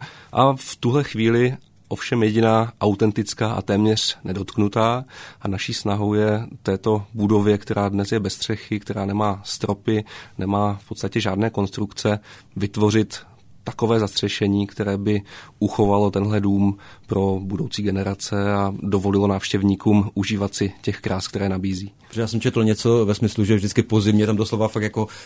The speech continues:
Speaker 2: eh, explodují, tryskají, eh, cihly, do kterých nateče voda, tak to je docela malér, že?
Speaker 1: Je to
Speaker 2: Na památce.
Speaker 1: je to děsivé nejenom kvůli památce, ale i kvůli tomu vědomí, že musíme zajistit bezpečnost našim návštěvníkům.
Speaker 2: Mhm.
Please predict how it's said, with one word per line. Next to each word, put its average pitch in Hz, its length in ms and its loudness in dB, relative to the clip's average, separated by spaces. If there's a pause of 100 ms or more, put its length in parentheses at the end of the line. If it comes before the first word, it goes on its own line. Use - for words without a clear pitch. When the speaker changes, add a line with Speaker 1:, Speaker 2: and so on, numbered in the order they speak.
Speaker 2:
eh, 90 160 -2
explodují, 113 680 4
tryskají, 113 800 0
eh, 101 140 0
cihly, 104 260 0
do 98 80 0
kterých 98 220 0
nateče 101 300 0
voda, 98 260 2
tak 101 160 -6
to - 80 -8
je 101 100 -2
docela 104 260 -2
malér, 78 360 -2
že? 92 200 -8 (240)
Speaker 1:
Je 107 220 -2
to 151 240 -2
Speaker 2:
Na 98 100 2
památce. 87 600 -2 (240)
Speaker 1:
je 101 160 -4
to 143 120 -2
děsivé 131 800 0 (1200)
nejenom 104 400 0
kvůli 131 320 -2
památce, 113 640 -2
ale 117 160 2
i 113 40 -2
kvůli 110 240 -2
tomu 120 360 0 (100)
vědomí, 107 540 0
že 117 180 0
musíme 110 460 -2
zajistit 107 360 -4
bezpečnost 107 560 -4
našim 110 240 -4
návštěvníkům. 113 800 -2 (160)
Speaker 2:
Mhm. 87 100 -4